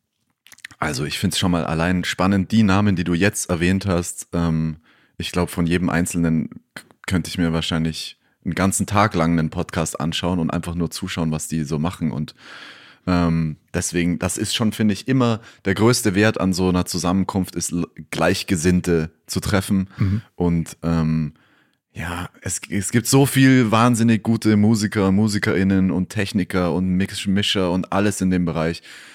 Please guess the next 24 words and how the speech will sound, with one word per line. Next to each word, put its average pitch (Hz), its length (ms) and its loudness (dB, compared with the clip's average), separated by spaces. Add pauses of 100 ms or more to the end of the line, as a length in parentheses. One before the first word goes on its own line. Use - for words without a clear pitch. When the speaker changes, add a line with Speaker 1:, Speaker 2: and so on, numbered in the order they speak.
(180)
Speaker 1:
Ich - 60 -20
find's - 280 -6
immer 85 180 -2
eine 82 120 -2
Bereicherung, 73 640 -4 (540)
wenn 78 360 -4
sich 85 260 -8
Leute 78 280 -2
auf - 160 -8
einem 76 200 -4
Haufen 80 260 -4
treffen. 87 360 -6 (600)
Und 101 500 0 (400)
also 78 220 -4
danke 95 320 0
auch 80 120 -2
nochmal, 85 260 -2
dass, 78 320 -6
äh, 80 260 -6
ihr 85 100 -4
mich 107 180 0
gefragt - 400 -4
habt. 87 160 -4
Ich - 240 -14